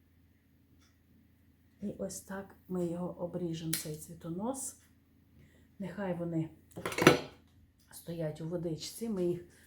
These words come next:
поставимо туди до тих самих, які в мене вже є. Ось, від Модести. І ось так у нас зараз залишається ось така от картина, бачите? Листочки втрачають тургор, бачите, самі вони дуже м'ягенькі.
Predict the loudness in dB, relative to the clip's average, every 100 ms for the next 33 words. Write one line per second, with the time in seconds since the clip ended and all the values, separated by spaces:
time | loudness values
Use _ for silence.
0 | -20 -8 -4 0 2 4 2 2 4 6
1 | 6 4 2 2 0 0 0 -2 -2 -2
2 | 2 0 0 -2 0 0 0 -2 -6 -16
3 | -20 -20 -20 -20 -20 -20 -18 -4 -2 -2
4 | -2 -2 2 4 6 6 4 -2 -2 -4
5 | -6 -20 -20 -20 -20 -20 -14 -2 2 2
6 | 0 -2 -2 -2 0 0 0 2 2 2
7 | 0 0 0 0 0 0 0 -2 -4 -2
8 | -2 -2 -8 -6 -4 -4 -4 -6 -8 -8
9 | -12 -12 -12 -20 -20 -20 -6 -4 0 4
10 | 2 2 -4 -6 -8 -20 -18 -8 -4 -2
11 | 2 2 2 0 -2 0 0 -2 -4 -4
12 | -4 -6 0 2 2 2 0 0 0 0
13 | -2 -2 -4 -4 -8 -8